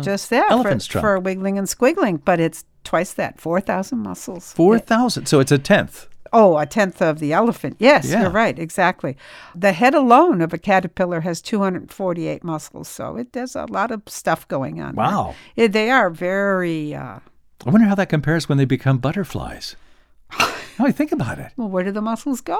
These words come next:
Speaker 2: Yeah, do they lose them?
Speaker 1: Amorphic? I don't
Speaker 2: Yeah,
Speaker 1: know. I
Speaker 2: very
Speaker 1: don't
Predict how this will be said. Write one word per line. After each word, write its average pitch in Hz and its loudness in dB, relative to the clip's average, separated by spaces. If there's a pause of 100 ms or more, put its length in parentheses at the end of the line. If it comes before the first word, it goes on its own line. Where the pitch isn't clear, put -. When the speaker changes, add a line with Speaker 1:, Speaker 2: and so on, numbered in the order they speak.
(100)
Speaker 2:
Yeah, 254 0
do 143 2
they 101 -2
lose 95 -2
them? 320 -4
Speaker 1:
Amorphic? 190 -6
I 170 -8
don't 392 -2
Speaker 2:
Yeah, 202 2
Speaker 1:
know. 240 2
I 185 2
Speaker 2:
very - -
Speaker 1:
don't - 2